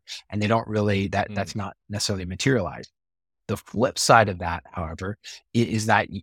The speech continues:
Speaker 1: you do want people to study what they're interested in. It's not that you, you know, you shouldn't necessarily go to university and say, "I'm gonna study the one thing that gives me the, the best chance for economic <laughs> freedom down the road." You, you won't be happy.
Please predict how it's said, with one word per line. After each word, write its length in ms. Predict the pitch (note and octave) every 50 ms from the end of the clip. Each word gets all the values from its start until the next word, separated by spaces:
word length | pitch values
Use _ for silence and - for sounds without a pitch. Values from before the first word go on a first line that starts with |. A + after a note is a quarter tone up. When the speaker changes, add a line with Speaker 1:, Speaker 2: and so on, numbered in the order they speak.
| -
Speaker 1:
you 160 | - A2 G#2+
do 200 | G#2 G#2 C#3+ D#3+
want 200 | D3 C3 B2 A#2
people 320 | - - A#2+ G#2 - A2+ G#2
to 140 | - G2+ G2+
study 340 | - - - F#2+ G2+ G2+
what 180 | F#2+ F2 F#2+ -
they're 180 | - F#2+ F2+ D2+
interested 440 | - - - E2 - - - -
in. 140 | - - - - - - - - _ _ _ _
It's 180 | - G2 - -
not 240 | A#2 A2+ A2 A2
that 120 | - G#2+ E2+
you, 160 | G2 G#2+ B2 - - - -
you 140 | D3 D3 C#3+
know, 120 | C3+ A#2
you 300 | A2 A2 A2 A2+ A#2+ A2+ A2+
shouldn't 240 | C3 - F3+ C3+ C3
necessarily 360 | C3 B2 - C3+ A#2+ A2+ G#2+
go 160 | G2+ A#2 A#2
to 60 | A2+
university 420 | A2 G#2+ G#2 G#2 G#2 G2 - - G#2+
and 60 | F#2+
say, 160 | - - G2
"I'm 180 | G2 G2 B2 B2
gonna 200 | B2 A#2 A2+ G#2+
study 300 | - - - G#2+ G#2+ G#2
the 80 | G2 F#2
one 240 | G2 A#2+ B2 B2 A2+
thing 240 | - A2+ G#2+ G#2
that 140 | G2 G2+ F#2
gives 220 | - A2 G2+ - -
me 260 | G#2 G2+ G2 F2+ - _ - - _ _
the, 160 | - G#2 G2 G2+ - _ _ _ _ _ _
the 100 | - A2+
best 280 | G2 C3+ B2 A#2+ - -
chance 220 | - G#2+ G#2 G#2
for 180 | - - G2 -
economic 760 | - - - G#2 G2 G2 G2 F#2+ F#2 F#2+ - - - - - _
<laughs> 200 | - F#3+ C#3 A#2
freedom 540 | - - - C#3+ C#3+ C3+ B2 A2+ A2 A2 G#2+ G#2+ _ _ _ _ _ _ _
down 220 | - A#2 A2 A2
the 80 | G#2 G2+
road." 380 | A2 C3+ C3 A#2 G#2 G2+ - - _ _
You, 160 | G#2+ G#2+ G#2 - _
you 160 | A#2+ A#2 A2+
won't 200 | G#2+ G#2+ G#2 G2+
be 80 | G#2+ F#2
happy. 420 | - - B2 A#2+ - - A#2 -